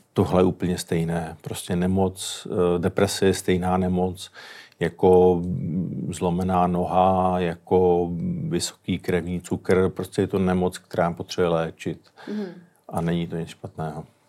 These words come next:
Speaker 2: Vnímáte vy jako profesor klinické psychologie, člověk, který má opravdu dlouhodobou praxi v tomto oboru, a nejen v tomto oboru, tak, eh, vnímáte to, že vlastně se z úzkosti stává nějaká naše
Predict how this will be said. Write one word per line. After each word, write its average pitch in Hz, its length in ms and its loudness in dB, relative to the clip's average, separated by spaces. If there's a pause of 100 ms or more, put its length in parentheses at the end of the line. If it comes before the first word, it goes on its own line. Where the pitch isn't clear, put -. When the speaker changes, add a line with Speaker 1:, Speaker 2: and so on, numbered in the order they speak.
(140)
Speaker 2:
Vnímáte 202 420 2
vy 254 100 6
jako 254 540 6
profesor 208 460 2
klinické 214 420 0
psychologie, 202 720 2
člověk, 196 300 0
který 202 160 2
má 208 180 4
opravdu 190 360 2
dlouhodobou 196 540 6
praxi 196 360 0
v 180 40 -8
tomto 190 300 0
oboru, 185 480 2 (440)
a 180 200 8
nejen 208 220 6
v 202 80 -6
tomto 185 300 2
oboru, 170 480 0
tak, 185 260 -2
eh, 202 60 4 (320)
vnímáte 190 480 2
to, 202 160 -2
že 196 100 -2
vlastně 202 300 2
se 233 100 0
z 233 100 -2
úzkosti 196 880 2
stává 190 420 4
nějaká 196 380 2
naše 208 440 0